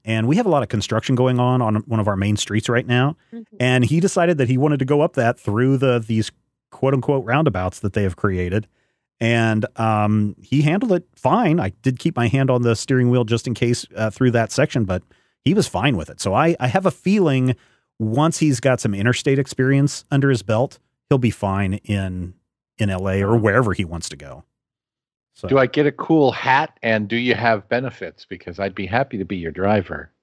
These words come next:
Speaker 2: Oh, I can't promise benefits, but
Speaker 3: I could,
Speaker 2: I
Speaker 3: I could even affect a Brooklyn accent over here.
Speaker 2: <laughs>
Speaker 3: Be like, "Excuse me, uh, Miss Robinson would like to know if you could move, please."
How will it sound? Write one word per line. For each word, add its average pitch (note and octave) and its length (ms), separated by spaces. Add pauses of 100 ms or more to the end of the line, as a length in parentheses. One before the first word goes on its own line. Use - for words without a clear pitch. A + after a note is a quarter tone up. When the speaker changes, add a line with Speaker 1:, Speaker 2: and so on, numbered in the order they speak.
(920)
Speaker 2:
Oh, F#3 280
I D#3+ 120
can't D3+ 300
promise A2 280
benefits, - 580
but - 180
Speaker 3:
I D3 120
could, C3 180
Speaker 2:
I B2 300
Speaker 3:
I D#3+ 60
could D#3+ 260
even E3 420
affect C#3+ 480
a B2+ 60
Brooklyn B2+ 460
accent B2 520
over E3 200
here. E3+ 240 (500)
Speaker 2:
<laughs> A#3+ 400
Speaker 3:
Be A#2+ 80
like, A#2 260
"Excuse - 640
me, G2+ 320 (320)
uh, A2+ 340
Miss C3 260
Robinson F3+ 580
would C3 140
like C3+ 280
to C3+ 80
know C3+ 280
if - 140
you C3 80
could C3+ 240
move, G3 300
please." - 460